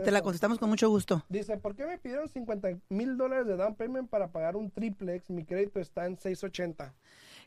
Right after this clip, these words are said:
Speaker 2: Eh, depende cómo lo haya comprado. Si lo compró con un préstamo convencional, tiene que entrar con un veinticinco por ciento de enganche.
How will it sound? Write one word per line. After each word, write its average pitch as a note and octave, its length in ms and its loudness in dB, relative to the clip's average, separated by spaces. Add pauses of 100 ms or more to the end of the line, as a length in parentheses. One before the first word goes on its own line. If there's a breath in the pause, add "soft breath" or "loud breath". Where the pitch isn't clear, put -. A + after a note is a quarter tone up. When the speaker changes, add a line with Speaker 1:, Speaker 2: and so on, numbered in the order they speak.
(100)
Speaker 2:
Eh, B3 420 10
depende C4 380 6
cómo D4+ 200 6
lo D4 60 6
haya D4 160 8
comprado. G#3+ 560 4
Si A#3+ 140 0
lo A3+ 80 4
compró G#3+ 260 4
con C#4 140 4
un C4 80 4
préstamo C4+ 380 6
convencional, F#3+ 720 4
tiene A3 240 4
que A3 60 4
entrar G3 220 2
con G#3 140 4
un G#3 60 4
veinticinco G3+ 460 4
por - 120 0
ciento F#3+ 160 2
de F3 80 4
enganche. F#3 480 4